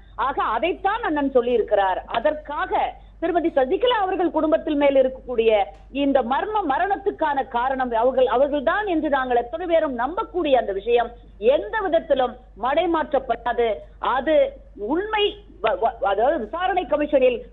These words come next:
உ-, நிச்சயமா உண்மை வர வேண்டும் என்று நாங்கள் நினைக்கிறோம், எதிர்பார்க்கிறோம், ஆண்டவனை பிரார்த்திக்கிறோம். ஆறுமுகசாமி ஜஸ்டிஸ், ஜஸ்டிஸ் ஆறுமுகசாமி அவர்களுடைய கமிஷனின் நல்ல தீர்ப்பை எதிர்நோக்கி காத்திருக்கிறோம். உண்மைகள் வெளிவர வேண்டும். யார் செய்தார்கள் என்பது, யார் காரணம் என்பது,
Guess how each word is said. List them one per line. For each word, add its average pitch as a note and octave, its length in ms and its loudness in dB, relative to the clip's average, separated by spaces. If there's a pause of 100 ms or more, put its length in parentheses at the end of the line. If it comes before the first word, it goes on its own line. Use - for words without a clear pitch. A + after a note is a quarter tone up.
(160)
உ-, A#3 160 -6
நிச்சயமா F4 480 0
உண்மை F4 420 2
வர B3+ 240 2
வேண்டும் F#4+ 300 0
என்று F4 180 -2
நாங்கள் B3+ 300 0
நினைக்கிறோம், A#3 540 2 (280)
எதிர்பார்க்கிறோம், B3+ 800 2 (200)
ஆண்டவனை B3 600 0
பிரார்த்திக்கிறோம். A3+ 720 0 (280)
ஆறுமுகசாமி C#4 640 0
ஜஸ்டிஸ், A#3+ 320 -2
ஜஸ்டிஸ் A#3 440 0 (260)
ஆறுமுகசாமி F#4 680 0
அவர்களுடைய A#3+ 400 4
கமிஷனின் C4 600 -2 (200)
நல்ல F4+ 300 2
தீர்ப்பை F#4 500 -2
எதிர்நோக்கி D#4 500 2
காத்திருக்கிறோம். F#3+ 600 0
உண்மைகள் G#4 500 0
வெளிவர B3+ 340 4
வேண்டும். F3 320 0 (220)
யார் D#4+ 340 0
செய்தார்கள் D#4 500 0
என்பது, A#3+ 440 2 (180)
யார் D#4+ 320 -4
காரணம் F4 400 -2
என்பது, A3+ 480 0